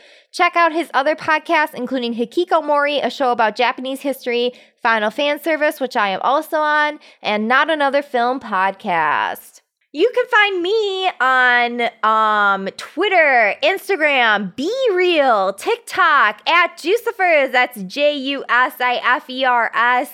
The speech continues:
I make anime embroideries, and they're pretty neat. I know I've been really slow at creating <laughs> content lately, but it's coming, I promise.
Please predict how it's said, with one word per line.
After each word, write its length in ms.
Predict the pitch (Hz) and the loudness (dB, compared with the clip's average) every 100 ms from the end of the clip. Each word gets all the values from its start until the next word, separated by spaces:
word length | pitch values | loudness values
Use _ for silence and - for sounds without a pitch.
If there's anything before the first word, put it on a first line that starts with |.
| - | -8
I 300 | 220 226 233 | -2 0 0
make 280 | 226 233 233 | -4 -8 -8
anime 300 | 202 202 208 | -6 -4 -4
embroideries, 800 | 208 202 202 185 185 185 180 180 | -4 -4 -4 -2 -2 -2 -4 -6
and 180 | 175 180 | -8 -6
they're 80 | 180 | -6
pretty 340 | - 254 254 | -6 -6 -4
neat. 360 | 220 196 190 185 _ _ _ - | -6 -6 -6 -8 _ _ _ -12
I 140 | 196 | -8
know 160 | 196 214 | -4 -2
I've 160 | 226 | -2
been 160 | 226 220 | -4 -6
really 200 | 214 208 | -4 -4
slow 280 | 214 214 202 | -4 -4 -6
at 80 | - | -4
creating 280 | 214 196 | -6 -6
<laughs> 0 | |
content 560 | 208 269 180 349 359 262 | -4 -2 -2 -4 -6 -4
lately, 520 | 247 - - - - - - | -4 -4 -4 -6 -6 -10 -8
but 100 | - | -6
it's 200 | 247 - | -6 -6
coming, 360 | - 214 220 196 | -4 -2 -2 -2
I 120 | 208 | -4
promise. 520 | 233 208 190 196 196 | -2 0 0 0 -4